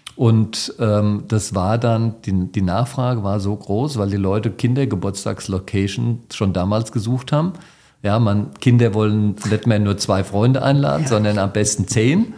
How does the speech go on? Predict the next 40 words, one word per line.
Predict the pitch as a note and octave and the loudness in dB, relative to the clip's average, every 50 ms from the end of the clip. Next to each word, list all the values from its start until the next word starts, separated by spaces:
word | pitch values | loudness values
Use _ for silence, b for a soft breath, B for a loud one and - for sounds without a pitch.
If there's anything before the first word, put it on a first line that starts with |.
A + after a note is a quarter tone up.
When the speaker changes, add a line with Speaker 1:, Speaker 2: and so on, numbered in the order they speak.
| B B B B B2 - | B B B B -8 -4
Speaker 1:
Ja, | F#2+ G2+ A2+ | 0 0 2
die | A#2 A#2 | 2 4
Mutti | A2 A2 B2 B2 B2+ A2+ | 4 4 4 4 4 4
will | B2 B2 | 4 4
natürlich | A#2+ A#2 A2+ - - A2+ A2+ G#2+ - | 4 4 2 2 0 0 0 0 0
nicht, | A#2 B2 B2+ - | 0 0 2 0
dass | A2 G2+ - - | -2 -2 -2 -2
zehn | - A#2+ A2+ A2+ A2+ A2+ A2 - | 0 2 2 2 2 2 0 0
Kinder | - B2+ A#2+ B2+ B2+ B2+ B2 | 2 2 4 4 4 2 2
zu | - - G2+ | 2 0 0
Hause | F#2 G2 G#2+ A#2+ B2 A#2+ A#2+ A#2+ | 0 2 2 2 2 2 2 2
im | A#2 A2+ A2 G2+ F2+ | 2 0 0 0 0
Wohnzimmer, | G#2+ A#2 A#2+ - - A#2 A2 G#2 | 0 0 0 0 0 0 0 0
in | G2+ F#2+ | 0 0
der | - | 0
Küche | B2 C#3 D3+ D#3 | 0 0 2 2
rumturnen. | C#3 - G#2+ G#2 G#2+ G#2 - A#2+ A#2 C3 E3 G3 F3+ B B B B B B B B B | 0 0 0 0 0 0 2 2 2 2 2 0 -2 B B B B B B B B B
Also | - G#2+ A2 G2+ A2+ A2+ | -2 0 2 4 4 2
ist | A2+ - A#2 - - | 4 2 0 0 -2
das | A#2 A2 | -6 -6
große | - - G#2 G#2 A2+ A#2+ A2+ | -4 -2 0 0 0 0 0
Geschäft | G#2+ - - - A2 A#2+ A#2+ - - | -2 -4 -2 0 0 0 -2 -2 -2
der | G#2 | -2
Indoor-Spielplätze | F#2 A2+ A2+ A#2 B2+ A#2 A#2 - - A2+ A2+ A2+ A2 A2 G#2 G2+ - A2+ | 0 0 2 2 2 0 0 -2 -2 -2 -2 0 0 -2 -2 -2 -4 -6
Kindergeburtstage. | - - G#2 G2 G#2 G2+ F#2+ F2+ - D#2+ D#2 - - - F#2 D2+ E2 F2 - B B B B B B B B | -4 -2 0 0 0 0 0 -2 -4 -4 -6 -6 -6 -6 -6 -6 -6 -8 -10 B B B B B B B B
Und | - A#2 - | 0 2 2
so | A2 G2+ | 2 2
war | F2+ G2 G#2 | 2 2 0
es | A#2 - | 0 0
dann | - A#2 G#2+ | 0 0 0
auch | F2+ G2+ G#2 | 0 -2 -4
bei | - G#2 F#2+ | -2 -2 -2
uns. | G2 G#2+ B2+ D#3+ F#3+ F#3 - - - - - | 0 2 2 2 0 0 -2 -6 -8 -10 -8
Also | - G2 G#2 F#2+ G#2+ | -4 -4 -2 0 -2
zwanzig | G2 - - A2 G#2+ B2+ B2 B2+ C3 - | -2 -2 0 0 2 2 2 0 0 0
Kindergeburtstage | - C3+ B2 A#2+ A#2+ A#2+ A#2+ G#2+ A#2 A#2 - - - - A2+ A2 G#2+ G#2+ F2 | 0 0 2 2 2 2 0 0 0 -2 -2 -2 -2 -2 0 0 0 -2 -2
am | E2 G#2+ G2 | -2 -2 0
Samstag | G#2 G2+ A#2 A#2+ - - A#2+ A2+ A2+ - | 0 0 -2 -2 -2 -2 -2 -2 -2 -2
war | G2+ F#2 F#2 G2 | -2 -2 0 0
normal. | G2 F#2+ F2+ F2 E2 E2+ G2+ B2+ E3 G3+ | 0 0 0 0 0 0 0 0 0 -2